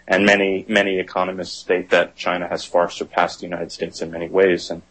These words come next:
that wouldn't really surprise me. So Leon Panetta was recently in Singapore. It was the eleventh annual, uh, Shangri-La Dialogue. It's the defense summit in Singapore, where he officially announced plans to reposition sixty percent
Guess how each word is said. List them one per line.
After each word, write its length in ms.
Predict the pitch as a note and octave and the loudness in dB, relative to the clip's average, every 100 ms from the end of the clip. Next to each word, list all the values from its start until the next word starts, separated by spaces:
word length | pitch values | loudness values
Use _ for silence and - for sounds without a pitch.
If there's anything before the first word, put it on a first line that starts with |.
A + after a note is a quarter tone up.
| _ - | _ -2
that 180 | E2+ | 0
wouldn't 220 | F#2 - - | 0 -2 -2
really 160 | E2 | -6
surprise 560 | - - - G2+ A2 G2 | -6 -6 2 4 4 2
me. 180 | E2+ E2+ | -6 -8
So 320 | - A2+ G2+ - _ _ _ | -2 2 2 0 _ _ _
Leon 320 | - F3+ G3 | 4 6 4
Panetta 500 | F#3 A#2 A#2 A#2+ E2+ - _ - | 2 4 4 6 2 -2 _ -4
was 200 | G2+ F#2+ | -2 2
recently 460 | A2+ A#2 G#2+ A2 | 2 2 -4 -2
in 140 | G2 F2+ | -4 -4
Singapore. 640 | - A2 G2 - E2+ D#2+ _ _ | 0 0 0 0 -2 -2 _ _
It 40 | F#2 | -10
was 120 | F2 | 0
the 100 | F#2+ | 2
eleventh 500 | F2+ G#2 C3 C#3 - - | 6 6 4 2 -6 -4
annual, 600 | G2+ A2 G#2+ G2+ G2+ F#2+ | -2 2 4 6 6 4
uh, 180 | F2+ F2 _ _ _ | 2 0 _ _ _
Shangri-La 640 | - A#2 B2 B2 A2+ G#2+ | -2 2 4 6 6 6
Dialogue. 600 | G2+ F#2+ F#2+ F#2+ F2 D#2+ - | 4 2 2 2 0 -4 -16
It's 160 | G2 | -20
the 120 | - F#2 | -10 -4
defense 280 | G2 F#2 | -4 -4
summit 240 | - D#2+ E2 | -4 -6 -8
in 60 | |
Singapore, 540 | - - F2 - - - _ _ _ _ - | -12 -12 -12 -6 -6 -6 _ _ _ _ 4
where 220 | G2 F#2 | 6 6
he 380 | G#2+ G#2 G2+ G2+ | 4 2 2 -2
officially 460 | - - D#3+ - C#3 | 0 4 4 6 4
announced 420 | B2 A2 A2 - | 6 4 2 0
plans 380 | A#2 G#2+ A2 - | 0 2 0 -4
to 120 | - | -8
reposition 680 | G2 A2+ A2+ - G2+ - - | -2 -2 -2 0 0 0 -6
sixty 440 | - E3+ E3+ - | -2 0 0 -2
percent 440 | C#3 A#2+ - A#2+ | 0 0 2 2